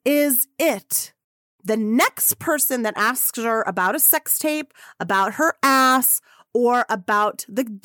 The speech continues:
who she's dating will be ejected, and I will shut down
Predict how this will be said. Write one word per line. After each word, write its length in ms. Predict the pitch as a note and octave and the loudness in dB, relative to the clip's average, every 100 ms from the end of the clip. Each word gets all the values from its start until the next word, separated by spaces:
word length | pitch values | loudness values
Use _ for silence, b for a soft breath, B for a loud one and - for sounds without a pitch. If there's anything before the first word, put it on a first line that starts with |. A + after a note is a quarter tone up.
| - - | -12 0
who 140 | D4+ | 0
she's 280 | - D#4+ B3 | 2 0 0
dating 600 | C4 C#4+ C4+ G3 F#3+ G3 _ _ _ _ | 0 0 0 0 -2 -6 _ _ _ _
will 200 | F#3+ B3 | -2 0
be 200 | A3 B3+ | 0 -4
ejected, 960 | - C#4 G3+ E3+ C4 E4+ - G#3+ G#3 G#3 | -2 -2 -2 0 0 0 -2 -4 -2 -2
and 100 | A#3+ | -2
I 120 | A3 | 0
will 140 | G#3+ G3 | 0 -2
shut 560 | - - D#4+ E4+ G3+ | -2 0 0 0 -4
down 460 | B3+ C4+ C4 G#3+ | -2 0 2 0